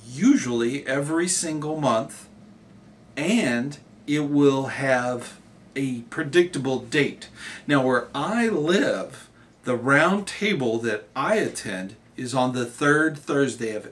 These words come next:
every month. Doesn't matter if it's summer, dead of winter,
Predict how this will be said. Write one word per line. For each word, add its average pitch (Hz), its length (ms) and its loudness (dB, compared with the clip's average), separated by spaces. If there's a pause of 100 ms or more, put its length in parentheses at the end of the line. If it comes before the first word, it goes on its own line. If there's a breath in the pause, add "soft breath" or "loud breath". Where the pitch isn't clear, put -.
(120)
every 131 380 0
month. - 500 -4 (400)
Doesn't 202 300 4
matter 220 280 4
if 110 100 -6
it's 104 140 -6
summer, 143 640 0 (500 loud breath)
dead 143 220 6
of 127 120 0
winter, 135 440 0